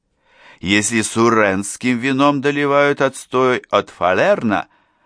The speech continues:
стоит в него лишь яйцо голубиное выпустить, вскоре — всю постороннюю мутность желток оттянет на днище.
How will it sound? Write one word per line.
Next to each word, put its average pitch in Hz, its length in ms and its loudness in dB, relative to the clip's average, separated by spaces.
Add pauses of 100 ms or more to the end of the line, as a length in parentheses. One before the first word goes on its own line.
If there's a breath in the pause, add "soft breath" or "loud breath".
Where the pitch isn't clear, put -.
(160)
стоит 165 540 -2
в - 40 -12
него 160 280 0
лишь 156 240 -2
яйцо 156 420 0
голубиное 110 800 -2
выпустить, 113 720 -8 (300 soft breath)
вскоре — 214 800 2 (340 soft breath)
всю - 420 2
постороннюю 160 920 0
мутность 147 460 -2
желток 123 580 0
оттянет 104 640 -2
на 95 140 0
днище. 87 560 -6